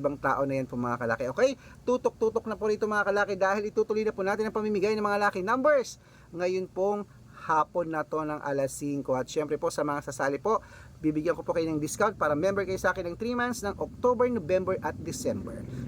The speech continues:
Ito na po ang five-digit lucky numbers. Pilipinas at abroad, kunin mo na. Number, number thirty-one, number thirty-seven, number sixteen, number eighteen, at number ten.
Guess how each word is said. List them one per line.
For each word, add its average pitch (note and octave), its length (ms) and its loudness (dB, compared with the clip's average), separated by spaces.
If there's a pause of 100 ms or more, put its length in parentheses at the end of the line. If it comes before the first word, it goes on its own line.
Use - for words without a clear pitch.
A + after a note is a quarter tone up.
Ito A3+ 240 2
na G#3 80 0
po D#3+ 160 4
ang D3+ 160 0
five-digit F3+ 560 0
lucky D#3 240 0
numbers. F3 400 -2
Pilipinas C4+ 800 0
at A3 80 0
abroad, G3 480 0
kunin D#3 400 -2
mo D3 80 0
na. B2 320 0 (320)
Number, D#3 640 2 (1120)
number A#3 400 4
thirty-one, D3+ 800 -2 (400)
number A3+ 320 4
thirty-seven, C#3+ 1040 0 (480)
number A3+ 480 4
sixteen, F3+ 720 -4 (320)
number A#3 480 4
eighteen, E3 640 -4 (160)
at - 160 -2
number F3 400 0 (160)
ten. B2 400 2